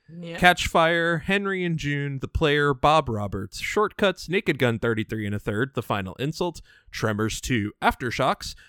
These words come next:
Speaker 2: Chain Reaction, Best Men, The Crow Salvation, Road Trip, Joe Dirt, Corky Romano, Enough, Sweet Home Alabama, thirty Minutes or Less, Two Guns,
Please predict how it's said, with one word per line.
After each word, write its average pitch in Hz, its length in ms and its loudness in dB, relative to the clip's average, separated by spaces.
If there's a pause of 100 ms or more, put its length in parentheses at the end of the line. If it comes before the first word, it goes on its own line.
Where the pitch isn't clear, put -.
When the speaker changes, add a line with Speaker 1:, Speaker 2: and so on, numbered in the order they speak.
(140)
Speaker 2:
Chain 302 260 0
Reaction, 240 520 -2
Best 165 340 0
Men, 156 180 0
The 165 100 0
Crow 143 220 2
Salvation, 135 720 -2
Road 180 220 0
Trip, - 340 -2
Joe 131 240 2
Dirt, 143 460 -2
Corky 220 340 -2
Romano, 196 460 -2
Enough, 131 360 -4
Sweet 240 340 -8
Home 147 180 0
Alabama, 117 500 -2
thirty 214 300 -2
Minutes 120 320 -4
or 98 80 -10
Less, 113 300 -4 (120)
Two 262 220 -2
Guns, 113 480 -4